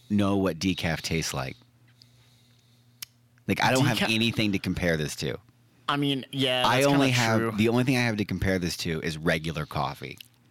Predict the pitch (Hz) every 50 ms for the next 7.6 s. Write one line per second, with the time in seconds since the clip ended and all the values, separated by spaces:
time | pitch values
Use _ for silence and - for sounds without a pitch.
0 | _ _ _ _ _ _ - - 78 80 87 92 - _ _ _ - - - -
1 | - - 117 117 110 101 95 95 92 - - - - - - - - - - -
2 | 101 95 87 82 80 80 78 - 101 104 101 104 101 92 98 95 95 92 92 87
3 | 85 82 82 - - 80 71 82 80 76 71 69 69 - - 73 71 - 80 69
4 | 67 65 69 65 67 65 65 - 67 64 64 64 - 71 64 60 65 - 62 50
5 | 50 - _ _ _ _ _ _ _ _ _ _ _ _ _ _ _ _ _ _
6 | _ _ _ _ _ - - 127 131 165 180 208 226 185 - - - - 143 131
7 | 127 135 147 - - 156 151 151 165 180 180 175